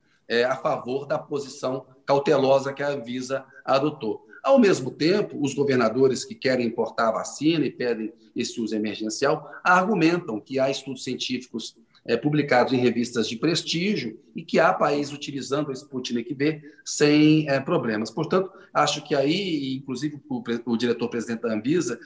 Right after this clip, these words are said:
diz que tem interesse, é, é, em, em dar uma resposta rápida, né, pra essa questão. O senador Humberto Costa, do P T de Pernambuco, cobrou isso, isso aí dele. Acho que ali ele soube apresentar argumentos pra defender a cautela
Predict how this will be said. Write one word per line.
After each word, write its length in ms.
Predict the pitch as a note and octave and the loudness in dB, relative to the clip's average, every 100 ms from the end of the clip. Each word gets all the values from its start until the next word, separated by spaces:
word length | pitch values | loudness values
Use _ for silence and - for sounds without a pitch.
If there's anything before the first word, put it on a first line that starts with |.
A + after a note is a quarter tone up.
| - | -10
diz 140 | - | -10
que 100 | - | -6
tem 140 | - F#3+ | 2 2
interesse, 760 | - - D3 F#3 - - G2+ _ - _ | 4 6 6 4 2 -4 -8 _ -20 _
é, 100 | A#2 | 2
é, 400 | B2 B2 A#2+ A#2+ | 2 4 4 4
em, 360 | B2+ B2+ C3 C3+ | 4 4 2 2
em 60 | C3+ | 0
dar 160 | C3 | 2
uma 120 | C#3+ C#3+ | 0 0
resposta 440 | D3+ - C#3+ - | -2 -4 -6 -4
rápida, 540 | C#3 C#3+ D#3+ A2+ G#2+ - - | -2 -2 -2 -6 -8 -10 -14
né, 160 | C#3 D#3+ | -4 -4
pra 180 | E3 B2+ | 2 2
essa 200 | B2 A#2+ | 2 -2
questão. 420 | A#2+ A2+ C3+ D3 | -4 -2 2 2
O 60 | B2+ | 0
senador 340 | C3 A#2 B2 | -2 -2 0
Humberto 380 | B2 C3 - A2+ | -2 0 -4 -6
Costa, 420 | B2 B2 - A#2 _ _ - | -4 -4 -4 -14 _ _ -6
do 120 | B2+ | -2
P 140 | A#2+ | 0
T 200 | A2+ B2 | 0 0
de 100 | A#2+ | 0
Pernambuco, 560 | - B2 A#2+ A#2 A#2+ - | 0 0 0 -2 -4 -6
cobrou 520 | - C3 A#2+ C3 - - - - | -2 0 2 -2 -4 -20 -20 -12
isso, 380 | G#2+ - B2+ | -12 -8 -6
isso 220 | A#2+ - A#2 | -6 -4 -2
aí 100 | B2 | -2
dele. 400 | A#2 C3+ D3 - - - | -2 -2 -2 -8 -16 0
Acho 280 | D3+ D3 D3 | 2 2 -6
que 140 | D3+ | -4
ali 480 | C#3 C3+ D3+ D#3 D3+ | -2 -2 -2 -2 -2
ele 140 | D3+ | -4
soube 360 | D3 - F3 D#3 | -6 -6 -4 -4
apresentar 540 | C#3+ C3+ C3 B2 B2+ | -4 -6 -6 -4 -2
argumentos 500 | B2 C3+ B2 C#3 - | -2 -4 -6 -6 -10
pra 180 | - D3+ | -4 -2
defender 440 | D3+ D3 C#3 B2 | -2 -6 -8 0
a 100 | C#3 | 0
cautela 540 | C#3+ C#3 - B2+ B2+ | 2 -2 0 0 2